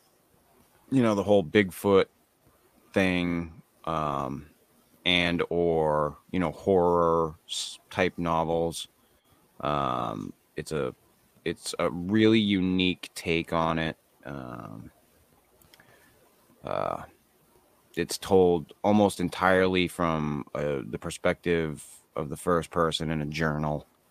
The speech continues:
uh, mixed with news reports, interviews from, like, rangers and stuff after the fact, um,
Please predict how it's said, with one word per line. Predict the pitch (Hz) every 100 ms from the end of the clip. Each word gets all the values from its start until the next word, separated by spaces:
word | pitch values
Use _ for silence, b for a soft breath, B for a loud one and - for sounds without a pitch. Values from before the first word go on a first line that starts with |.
| _ _ _ -
uh, | 78 69
mixed | 78 87 - -
with | 76 82 80 76 73 71 69 76
news | 85 101 104 90
reports, | 95 - 98 95 95 92 - - -
interviews | 92 87 85 92 90 90 87 87 87 80 - - _ _ _ _ _
from, | - 90 80 76 67 67
like, | 69 69 -
rangers | 78 82 85 82 85 82 82 73
and | 76
stuff | - 82 78 -
after | 82 82 85
the | 78
fact, | - 82 80 80 78 78 - - _ _ _ _ -
um, | 71 71 69 69 69 67 62 62 62